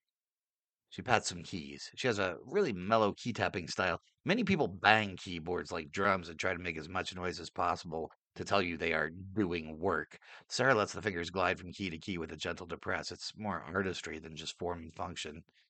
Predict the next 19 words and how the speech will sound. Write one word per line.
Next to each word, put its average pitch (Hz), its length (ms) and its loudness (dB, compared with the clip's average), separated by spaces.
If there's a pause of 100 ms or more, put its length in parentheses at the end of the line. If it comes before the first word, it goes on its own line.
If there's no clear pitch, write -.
(400)
"I've 123 120 -2
got 139 100 10
a 110 80 12
West 110 320 4
of - 100 -4
Paradise 123 540 8
by 92 220 2
Gwen 98 560 0
Davis," 120 420 2
she - 160 -4
goes, 90 180 0
"but 104 140 -6
I'm 147 100 -2
not 247 160 -2
seeing 226 220 -2
one 185 160 2
by 151 140 4
Steinbeck, 139 520 2
and 95 280 0